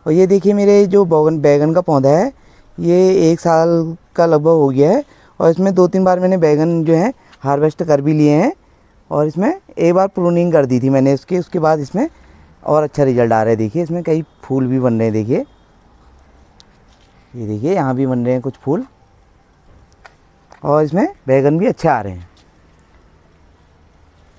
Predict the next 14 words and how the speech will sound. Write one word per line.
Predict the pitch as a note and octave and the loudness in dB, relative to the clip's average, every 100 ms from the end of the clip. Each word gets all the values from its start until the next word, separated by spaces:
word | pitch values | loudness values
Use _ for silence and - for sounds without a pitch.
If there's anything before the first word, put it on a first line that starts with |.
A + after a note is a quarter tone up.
| _ _ _ _ _ _ | _ _ _ _ _ _
क्योंकि | - G3 | -6 0
ऑर्गेनिक | B3 G#3+ G#3 A3 B3 | 0 2 0 2 2
जो | A3+ B3+ A#3+ | 4 2 2
सब्जियां | - F3+ E3 G#3 | 0 -2 0 2
होती | G3 E3 F#3 | 2 0 0
हैं | G#3 | 2
उनका | A3+ G#3 G#3+ | 0 0 0
स्वाद | A3 F3 E3+ | 0 0 0
भी | E3 G3 | 2 2
अलग | F#3 | 2
होता | F3 E3 E3+ | 2 2 2
है | |
थोड़ा, | D#3+ D#3 | 2 2
अ, | G#3+ | 0